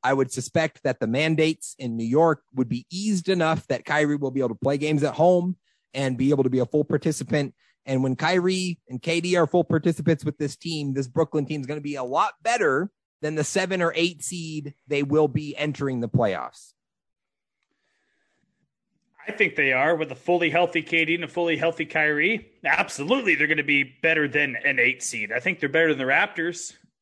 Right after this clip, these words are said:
Speaker 2: I think they're up there with the Cavs and, well, and we'll get to this other team in a minute. I don't think they're quite there to the five seed, but, you know, they, they are definitely a six seed team right now with a healthy K D and a healthy Kyrie. And with Kyrie putting up these numbers, um, uh,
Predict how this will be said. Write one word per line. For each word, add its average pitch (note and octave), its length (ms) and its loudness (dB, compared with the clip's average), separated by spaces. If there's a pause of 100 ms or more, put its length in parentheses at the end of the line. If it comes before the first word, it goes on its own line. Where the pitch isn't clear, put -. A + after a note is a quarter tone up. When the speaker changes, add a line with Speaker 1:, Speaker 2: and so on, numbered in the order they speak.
(160)
Speaker 2:
I B2+ 60 -2
think F3 220 -2
they're E3 140 4
up D#3+ 120 -2
there D#3 140 2
with D3 120 -2
the - 80 -6
Cavs D#3 440 0
and, C#3 320 -10 (640)
well, B2 360 -6 (140)
and A#2+ 100 -12
we'll E3 120 0
get D#3 160 -4
to D#3 100 -6
this C#3+ 220 -8
other D3+ 180 -6
team C3+ 240 -6
in B2 60 -6
a A#2+ 40 -6
minute. C3 320 -2
I B2 60 2
don't B2 180 -4
think D3 200 -6
they're A#2 100 -10
quite D3+ 400 -2
there C#3+ 140 2
to C3 80 -4
the A#2 80 -10
five D#3 280 0
seed, B2+ 280 -8
but, C3+ 240 2 (360)
you F3+ 100 2
know, E3+ 120 4 (240)
they, C#4+ 400 0
they G#3 160 4
are D4 160 6
definitely A3+ 460 0
a D3 40 -4
six - 300 -8
seed F#3 240 -8
team F#3+ 240 -6
right A#2+ 180 -4
now A#2 200 -4
with C#3 180 -8
a C3 60 -6
healthy D3+ 320 -2
K D3+ 240 -4
D C#3+ 100 -6
and C#3 80 -4
a B2+ 60 -2
healthy C3+ 280 -6
Kyrie. B2+ 500 -4
And B2+ 120 -8
with C3+ 140 -14
Kyrie G#3 360 0
putting F3+ 280 -2
up D#3 100 -2
these C#3 220 -6
numbers, C#3 460 -4 (300)
um, B2 520 2 (480)
uh, E3 60 -6